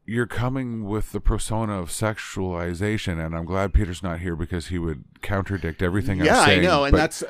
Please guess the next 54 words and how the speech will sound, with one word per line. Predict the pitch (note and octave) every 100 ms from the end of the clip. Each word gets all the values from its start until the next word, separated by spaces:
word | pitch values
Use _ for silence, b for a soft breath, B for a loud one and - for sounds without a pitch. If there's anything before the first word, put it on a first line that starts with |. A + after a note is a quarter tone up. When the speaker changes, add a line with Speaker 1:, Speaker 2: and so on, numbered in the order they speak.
| -
Speaker 2:
the | E3+
thing | - A3+
Speaker 1:
but | D#3
Speaker 2:
is, |
Speaker 1:
that's | B2 C#3
Speaker 2:
is | -
Speaker 1:
the |
Speaker 2:
that | E3+
Speaker 1:
th- | C#3 -
Speaker 2:
every | E3+ F3+ G3 A3
drag | E3+ D#3 E3
queen | - F3 E3+
show | - E3 D3
I | B2+ D3+
have | D3+
seen, | C#3 - C3+ D3+ F#3 C4 _ _ _ _
Speaker 1:
Yeah. | A#2+ A2 - -
Speaker 2:
'cause | F3+ F3+
I'm | A3+ A3
not | D#3 C#3+
into | D#3 D#3 F3+
the | F#3
drag | F3 F3 F3+
thing. | F3
I | D3+
don't | D3+ C#3 -
know | D3 C3+ C#3+ F#3 B3 -
drag | - -
queens. | G3+ G3+ E3
I |
don't, | - C#3+
Speaker 1:
Oops. | F3 - - - -
Speaker 2:
I'm | C#3
not | C#3 C3 -
into | E3+ F#3 - E3+
the | D#3
drag | D#3+ D3 D3
queen | D3+ C#3+
shows. | - C#3 C3 B2+
I | A#2
don't, | A2 G2 - _ _ -
I | B2+
don't | A2 -
go | G#2
to |
bars. | - B2 - B2+
I'm | A#2+ G#2
so, | A#2+ A2
I'm | A2+
an | A#2+
old | B2 A2+
man | A#2 A#2
now, | A2 G2 C#3 b b b b b b _
but | E3+ D#3